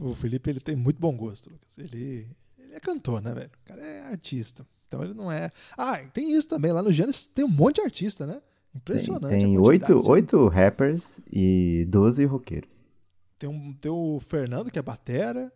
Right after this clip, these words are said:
Speaker 1: o hitmaker, que é hitmaker, cantor e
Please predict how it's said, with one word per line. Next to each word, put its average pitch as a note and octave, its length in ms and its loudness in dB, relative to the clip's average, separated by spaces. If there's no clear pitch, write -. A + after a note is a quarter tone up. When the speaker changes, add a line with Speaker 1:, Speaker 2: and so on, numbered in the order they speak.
Speaker 1:
o D3+ 340 -10
hitmaker, C#3+ 500 -10
que - 80 -18
é A#2+ 80 -8
hitmaker, A#2+ 580 -8
cantor B2 520 -8
e A#2 260 -10